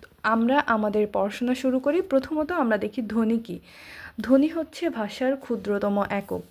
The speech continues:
ভাষার ক্ষুদ্রতম একককে কী বলে? ধ্বনি বলে। বাংলা ভাষায় মোট মৌলিক ধ্বনি আছে সাঁইত্রিশটি। আছে, মৌলিক কোনগুলো? যেগুলোকে ভাঙলে আমরা আর কোনো ধ্বনি পাবো না, অর্থাৎ সেটা একটা মাত্র ধ্বনি নিয়েই গঠিত, সেটাকে আমরা বলবো মৌলিক ধ্বনি।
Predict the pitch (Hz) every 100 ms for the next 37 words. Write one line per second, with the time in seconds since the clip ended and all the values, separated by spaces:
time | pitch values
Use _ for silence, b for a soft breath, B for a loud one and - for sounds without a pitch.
0 | - - 196 226 208 - 202 196 208 208
1 | 208 196 214 - 247 240 220 220 320 381
2 | 240 247 226 165 156 175 - _ B B
3 | B B B B B 226 226 240 262 294
4 | - 330 381 277 240 262 - - 226 254
5 | 285 302 320 330 - 254 254 277 269 294
6 | - 196 180 196 202 196 175 - - 233
7 | 254 269 311 - 330 330 320 349 262 208
8 | 214 220 226 226 202 196 247 339 196 196
9 | 202 202 202 196 190 208 208 359 269 233
10 | 233 226 175 165 170 - B B B B
11 | - 220 277 - 277 330 294 302 - 359
12 | 349 - 339 233 233 226 220 208 254 247
13 | 214 - 233 320 339 196 185 185 226 196
14 | 190 190 196 339 254 190 175 170 180 175